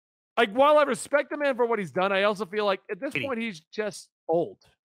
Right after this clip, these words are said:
Speaker 2: He, I mean, like, the fact is, he is still a great filmmaker. Like,
Speaker 1: But
Speaker 2: what's
Speaker 1: I, and I'm
Speaker 2: frustrating
Speaker 1: not
Speaker 2: is
Speaker 1: discounting that at all.
Speaker 2: No, but, uh,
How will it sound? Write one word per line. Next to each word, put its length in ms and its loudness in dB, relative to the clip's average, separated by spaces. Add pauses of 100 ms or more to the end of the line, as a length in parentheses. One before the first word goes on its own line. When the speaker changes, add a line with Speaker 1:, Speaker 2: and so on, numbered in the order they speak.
(420)
Speaker 2:
He, 160 -6
I 40 -6
mean, 160 -6
like, 340 -4
the 80 -2
fact 320 -2
is, 440 -2
he 300 -6
is 160 -2
still 600 -4
a 200 -6 (280)
great 440 -12 (220)
filmmaker. 520 -20 (120)
Like, 140 -8
Speaker 1:
But 60 4
Speaker 2:
what's 120 2
Speaker 1:
I, 40 0
and 100 -2
I'm 60 4
Speaker 2:
frustrating 240 4
Speaker 1:
not 120 4
Speaker 2:
is 160 0
Speaker 1:
discounting 380 -2
that 160 -8
at 60 -12
all. 120 -2
Speaker 2:
No, 100 2
but, 100 -4
uh, 60 -6